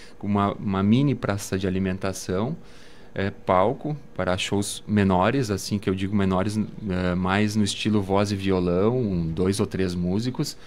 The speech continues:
fazer mais um som ambiental mesmo, né? É, e temos como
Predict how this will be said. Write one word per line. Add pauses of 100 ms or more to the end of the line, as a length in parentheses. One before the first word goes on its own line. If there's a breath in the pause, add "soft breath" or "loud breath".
(260 loud breath)
fazer
mais
um
som
ambiental
mesmo,
né? (680 loud breath)
É, (160)
e (400)
temos
como